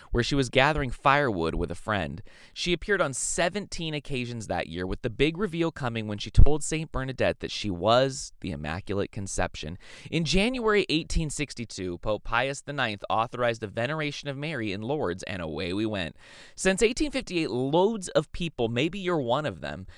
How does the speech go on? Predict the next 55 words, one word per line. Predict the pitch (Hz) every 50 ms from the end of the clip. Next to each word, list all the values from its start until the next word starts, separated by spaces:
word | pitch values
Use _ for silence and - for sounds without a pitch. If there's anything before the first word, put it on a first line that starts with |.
| - -
have | - 143 131 123
gone | 113 120 123 139 160 156
to | - 165
the | 175 185
site | - - - 113 104 110 - -
of | - 107
the | 123 113 107
apparition | 104 110 - - 127 117 110 - - 107 95
to | 107 104
follow | - - 117 113 123 135 147 143
the | 135 120
instructions | 107 98 - - 117 117 - - 135 135 131
of | 139
Mary | 131 123 107 98 85 78 90 98
given | 98 104 107 101 123
to | 110 113
Saint | - - 120 123 - -
Bernadette | - 117 117 120 110 - 95 80 - - -
to | - 104 90 85 80 80 - - - - - -
drink | 95 95 98 98 120 123 143 165 - -
at | - - -
the | 151
spring | 147 - - - - 92 87 82 82 90 98 - - -
and | - 107 110 104 98
wash | 104 110 113 117 120 117 - -
in | 87 82 -
it. | 67 - _ _ - - - - - - -
And | - 120
as | 135 131 127
you | 147 147
well | 123 127 127 143 180 202
know, | 196 156 120 113
there | 110 - 110
have | 113 107
been | 123 120 120
loads | 110 104 120 117 120 120 123 131 123 - - -
and | 123 127 123
loads | 113 110 101 98 98 95 98 98
of | - - 95
miracles | 98 104 107 110 107 98 - - 85 85 90
at | - -
the | 101
site | - - - 131 113 92 85 - - - - -
and | - 151 151
through | - 165 196
the | 180 160
use | 143 131 156 185 185 -
of | 135 98
the | 117 113
water | 113 123 143 151 131 101 92
from | - 107 101 98 -
all | - 95 92 98
over | 113 151 120 110
the | - 85
site. | - - - 85 78 -